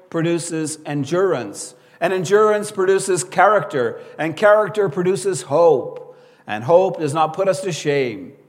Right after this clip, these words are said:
because the love of God has been poured out into our hearts through the Holy Spirit,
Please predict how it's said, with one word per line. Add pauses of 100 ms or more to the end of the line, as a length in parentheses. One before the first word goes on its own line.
(640)
because
the
love
of
God
has
been
poured
out
into
our
hearts
through
the
Holy
Spirit,